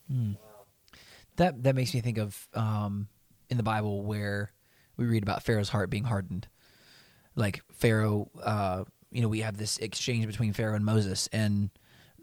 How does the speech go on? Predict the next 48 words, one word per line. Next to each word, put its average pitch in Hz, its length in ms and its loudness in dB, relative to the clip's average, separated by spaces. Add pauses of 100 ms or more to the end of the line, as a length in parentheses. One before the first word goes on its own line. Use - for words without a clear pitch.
(200)
repeatedly 123 460 2
over 113 120 4
and 113 80 2
over 113 140 2
again 107 200 0
it 92 60 -4
says 107 200 0
Pharaoh's 110 240 0
heart - 160 2
was 101 80 -4
hardened, 107 300 2
but 104 100 0
then 123 100 2
it 107 80 0
starts 98 220 -2
saying 107 240 -2
God 107 200 0
hardened 104 460 0
Pharaoh's 95 320 -2
heart. - 340 -6 (640)
That's, 127 380 4 (100)
that's 139 220 2
a 165 40 6
difficult 120 520 -2
pill 135 220 4
to 113 80 -2
swallow, 101 640 -2 (420)
but 120 300 4 (240)
thinking, 156 480 0 (260)
thinking 143 480 4
related 127 380 6
to 127 80 4
the 113 80 2
mind, 110 280 2
related 113 300 0
to 113 80 -10
the 110 140 -4
immaterial 117 520 0
concept 117 460 -2
of 107 80 -4
who 117 120 0
we 107 140 0
are, 107 320 2 (380)
if 110 180 0
we 139 280 2
are 117 280 2 (400)
rejecting 113 800 4
God, 107 520 2